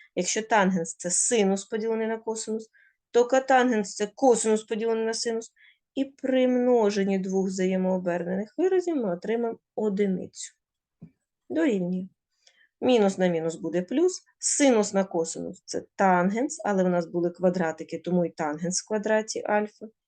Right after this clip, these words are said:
плюс одиничка, що рівна си-, що дорівнює один поділений на косинус квадрат альфа. Ось так розв'язується завдання на спрощення.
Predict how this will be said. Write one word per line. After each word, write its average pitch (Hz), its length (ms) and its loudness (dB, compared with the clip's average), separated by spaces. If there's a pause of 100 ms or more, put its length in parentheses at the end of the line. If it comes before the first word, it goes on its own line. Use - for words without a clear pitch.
(400)
плюс 233 500 -2
одиничка, 156 600 -8 (280)
що - 300 0
рівна 170 300 0
си-, - 400 -10
що 202 220 0
дорівнює 175 760 0 (400)
один 190 560 2
поділений 247 720 -2
на 185 280 -4
косинус 262 600 -2
квадрат 156 640 -8 (1080)
альфа. - 420 -8 (1040)
Ось 185 180 0
так 160 240 -6
розв'язується 196 600 -4
завдання 170 460 0
на 170 180 -2
спрощення. - 580 -6